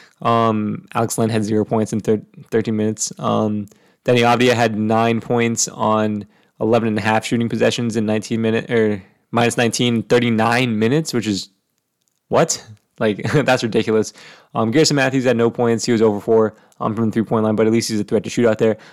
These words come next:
Um, and Bertans had eleven points, um, three for eight from the three-point line in his first game back in a while. Um, I guess the next guy I have to talk about is, um, Neto actually played pretty well off the bench, and so did Robin Lopez. Like, those two guys actually had really, really solid games. Um,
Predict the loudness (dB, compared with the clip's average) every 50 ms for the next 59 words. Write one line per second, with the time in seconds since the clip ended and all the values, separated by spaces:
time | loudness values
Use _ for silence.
0 | -20 _ -4 -2 0 0 0 0 0 0 0 0 0 0 2 0 0 0 0 0
1 | 0 0 0 0 -2 -2 -2 -2 -2 -2 -4 -6 -10 _ -20 -20 _ _ -4 -2
2 | -2 -2 0 0 0 0 0 2 2 0 0 0 -2 -4 -4 -4 -4 -4 -4 -4
3 | -2 -2 -2 0 0 0 0 0 0 -2 0 0 -2 -2 -2 0 0 0 0 0
4 | -4 -2 0 2 0 0 0 -4 -8 -6 -2 0 0 2 2 0 -2 -6 -12 -20
5 | _ _ _ -6 -2 -2 0 0 0 0 0 -2 -4 -6 -10 _ _ _ _ _
6 | _ _ _ _ _ _ _ _ -20 -20 -20 _ -20 _ _ _ _ _ _ _
7 | _ _ -4 0 0 2 2 2 0 0 2 2 2 2 2 0 0 0 2 2
8 | 2 2 2 2 2 0 0 0 2 2 2 0 0 0 0 0 0 2 2 4
9 | 4 4 4 2 2 0 -2 -2 -2 -2 -2 -2 -2 0 0 2 4 2 2 0
10 | -2 -2 0 0 0 -2 -2 0 2 2 2 4 4 4 4 4 4 2 2 2
11 | 2 0 2 0 0 2 2 2 2 2 0 0 2 2 2 2 2 0 0 -2
12 | 0 0 0 -2 -2 -4 -6 -2 2 2 4 4 4 4 2 2 2 0 0 0
13 | 0 0 0 0 0 -2 -4 -8 -18 -20 -20 -20 -20 -20 _ -6 -2 0 2 2
14 | 2 0 0 -2 -4